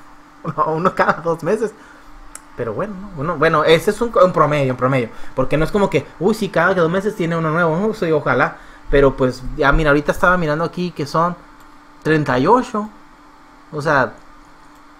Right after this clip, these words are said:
pues treinta y ocho son treinta y ocho, ¿no? O sea, yo sé que no voy a subir a muchos, primero, porque este tema no es un tema muy, o sea, leer cuentos y fábulas no, no, no ha entretenido, y, eh, o sea, no es popular, y yo no estoy haciendo videos populares, estoy haciendo videos que me gustan,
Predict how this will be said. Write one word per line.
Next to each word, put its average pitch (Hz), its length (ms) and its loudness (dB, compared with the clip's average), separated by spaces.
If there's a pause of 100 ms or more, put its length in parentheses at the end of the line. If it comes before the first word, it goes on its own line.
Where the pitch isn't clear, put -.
(640)
pues 139 160 -2
treinta 143 240 2
y 139 60 0
ocho 165 100 -4
son 240 120 0
treinta 254 300 2
y 156 80 -2
ocho, 240 320 -2
¿no? 285 120 -8
O - 40 -8
sea, 165 300 0
yo 233 160 6
sé 320 160 -2
que 262 120 4
no 240 140 4
voy 226 140 8
a 226 60 4
subir 190 260 4
a 156 40 4
muchos, 254 300 -2 (140)
primero, 233 360 2 (320)
porque 160 200 0
este 208 140 4
tema 208 240 2
no 202 80 0
es 180 60 -2
un 185 80 -4
tema 185 220 0
muy, 180 260 0 (280)
o 151 60 -4
sea, 165 140 2
leer 180 300 6
cuentos 220 320 2
y 196 60 -6
fábulas 185 320 4
no, 165 180 -2
no, 175 320 -2
no 175 80 0
ha 175 40 2
entretenido, 127 520 -2 (560)
y, 156 460 -2
eh, - 140 2
o 170 40 2
sea, 180 140 4
no 190 100 4
es 196 60 -2
popular, 175 400 0 (340)
y 156 120 -4
yo 165 120 2
no 190 80 4
estoy 202 180 4
haciendo 196 180 0
videos 156 140 2
populares, 185 320 2
estoy 147 120 0
haciendo 151 200 0
videos 120 200 0
que 139 80 -8
me 151 60 -4
gustan, 190 260 -4